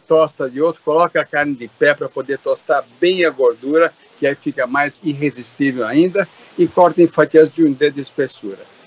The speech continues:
E aí você corta e você serve aquelas fatias lindas. Pra alguns é um aperitivo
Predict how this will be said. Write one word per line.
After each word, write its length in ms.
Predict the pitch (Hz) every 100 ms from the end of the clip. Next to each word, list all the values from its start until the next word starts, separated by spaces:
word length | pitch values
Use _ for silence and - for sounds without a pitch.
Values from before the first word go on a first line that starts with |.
| -
E 120 | 156
aí 100 | 147
você 320 | 151 143 139
corta 400 | 127 - 165 160
e 40 | 160
você 240 | 143 -
serve 280 | 127 - 139
aquelas 280 | 127 131 123
fatias 480 | - 120 - 147 131
lindas. 520 | 113 113 95 - - - - - - - - - -
Pra 140 | 262 262
alguns 420 | 165 143 196 196
é 60 | 202
um 40 |
aperitivo 640 | 196 196 190 - 120 98